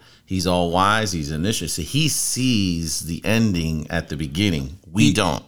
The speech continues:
Speaker 2: he's the better good. Matter
Speaker 1: So
Speaker 2: of fact, he's the best good.
Speaker 1: A-, amen to that. So therefore, it's up to us now to say, "Okay, I know you're a good God,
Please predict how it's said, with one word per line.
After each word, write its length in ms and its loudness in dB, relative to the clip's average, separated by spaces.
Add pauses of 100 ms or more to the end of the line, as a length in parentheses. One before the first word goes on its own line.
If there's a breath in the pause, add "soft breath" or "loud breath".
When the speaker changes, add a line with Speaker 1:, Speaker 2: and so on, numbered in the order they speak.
(120)
Speaker 2:
he's 180 2
the 160 -2
better 340 2
good. 340 0
Matter 500 0
Speaker 1:
So 60 4
Speaker 2:
of 60 -2
fact, 320 2
he's 300 0
the 160 -8
best 420 -4
good. 300 -6 (300 loud breath)
Speaker 1:
A-, 260 -2
amen 400 2
to 60 4
that. 340 2 (280 loud breath)
So 180 -2
therefore, 440 2
it's 140 2
up 180 2
to 220 -4
us 460 2
now 320 2
to 120 -4
say, 240 0
"Okay, 460 0
I 160 2
know 180 0
you're 220 2
a 40 2
good 360 2
God, 580 2